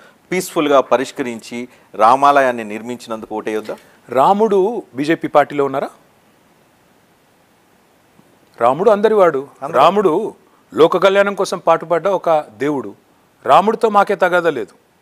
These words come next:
Speaker 2: అందుకే నేను అంటున్నా, రాముడికి మొక్కుతాం, కానీ తెలంగాణకు ఏమీ చేయని నయా పైసా పనికిరాని బీజేపీని తొక్కుదాం. అదే మా స్లోగను.
Speaker 1: మీరు
Speaker 2: ఎందుకంటే మాకు రాముడితో తగాదా లేదు. రాముడేదో బీజేపీ పార్టీ సభ్యుడు అన్నట్టు మాట్లాడితే ఎట్లా? అవును, ఇక్కడ యాదాద్రి కేసీఆర్ గారు కట్టారు,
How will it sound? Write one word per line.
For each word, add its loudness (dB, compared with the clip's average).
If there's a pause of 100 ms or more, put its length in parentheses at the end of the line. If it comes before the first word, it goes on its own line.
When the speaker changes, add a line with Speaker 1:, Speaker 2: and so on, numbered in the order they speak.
(320)
Speaker 2:
అందుకే 0
నేను 0
అంటున్నా, -4
రాముడికి 2
మొక్కుతాం, 0 (340)
కానీ -4
తెలంగాణకు 0
ఏమీ 2
చేయని 0
నయా -2
పైసా -4
పనికిరాని -2
బీజేపీని -6
తొక్కుదాం. -6 (460)
అదే 2
మా 2
స్లోగను. -4 (320)
Speaker 1:
మీరు -6
Speaker 2:
ఎందుకంటే 2
మాకు 0
రాముడితో 4
తగాదా 0
లేదు. -6 (280)
రాముడేదో 2
బీజేపీ -4
పార్టీ -2
సభ్యుడు -6
అన్నట్టు -6
మాట్లాడితే -2
ఎట్లా? -10 (640)
అవును, 0 (360)
ఇక్కడ 0
యాదాద్రి 4
కేసీఆర్ 2
గారు -2
కట్టారు, -4